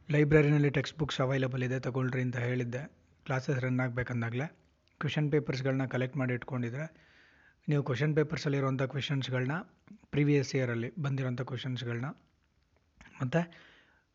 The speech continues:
ಟೆಕ್ಸ್ಟ್ ಬುಕ್ಕಲ್ಲಿರುವಂಥ ಕ್ವೆಶನ್ಸ್‌ಗಳನ್ನ you can practice by your own. ನಿಮ್ಗೆ ಏನಾದ್ರು ಡೌಟ್ಸ್‌ಗಳು ಬಂತಂದರೆ, you are free to ask. ನಾನು ಅದೆಲ್ಲ ಕ್ವೆಶನ್ಸ್‌ಗಳನ್ನ, ನಿಮ್ಮ ಡೌಟ್ಸ್‌ಗಳನ್ನ ಕ್ಲಾರಿಫೈ ಮಾಡ್ತೀನಿ.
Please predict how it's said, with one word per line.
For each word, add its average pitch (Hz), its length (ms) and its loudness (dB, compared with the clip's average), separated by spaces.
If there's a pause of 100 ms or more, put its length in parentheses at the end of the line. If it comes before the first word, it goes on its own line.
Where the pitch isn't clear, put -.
(140)
ಟೆಕ್ಸ್ಟ್ - 260 -2
ಬುಕ್ಕಲ್ಲಿರುವಂಥ 147 460 4
ಕ್ವೆಶನ್ಸ್‌ಗಳನ್ನ 131 600 0
you 127 140 0
can 123 160 -2
practice 123 480 -2 (880)
by 135 140 4
your 123 220 0
own. 147 160 -4 (500)
ನಿಮ್ಗೆ 135 220 0
ಏನಾದ್ರು 147 280 2
ಡೌಟ್ಸ್‌ಗಳು 160 440 4
ಬಂತಂದರೆ, 131 680 -2 (120)
you 135 100 -4
are 127 140 -6
free 143 200 2
to 143 60 0 (140)
ask. - 160 -8 (720)
ನಾನು 135 120 4
ಅದೆಲ್ಲ 131 420 4
ಕ್ವೆಶನ್ಸ್‌ಗಳನ್ನ, 131 640 -2
ನಿಮ್ಮ 127 200 0
ಡೌಟ್ಸ್‌ಗಳನ್ನ 127 520 -2
ಕ್ಲಾರಿಫೈ 127 420 -4
ಮಾಡ್ತೀನಿ. 117 420 -6